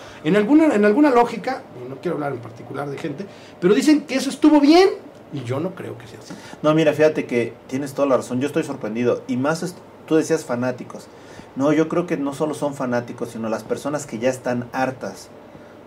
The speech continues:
Speaker 2: del gobierno, cual sea, y entonces ven a él como un, realmente como un salvador.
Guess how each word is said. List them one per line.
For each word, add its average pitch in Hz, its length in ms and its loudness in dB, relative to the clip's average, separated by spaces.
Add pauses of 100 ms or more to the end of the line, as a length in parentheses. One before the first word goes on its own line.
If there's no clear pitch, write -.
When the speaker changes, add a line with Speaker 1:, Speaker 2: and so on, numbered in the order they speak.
(100)
Speaker 2:
del 113 140 -2
gobierno, 120 540 -2 (100)
cual 110 200 -2
sea, 135 360 -4 (360)
y 123 120 -2
entonces 147 460 0
ven 147 280 -2
a 131 100 -6
él 143 200 0
como 127 280 -4
un, 143 200 -6 (100)
realmente 127 400 -4
como 123 160 -8
un 131 60 -4
salvador. 120 500 0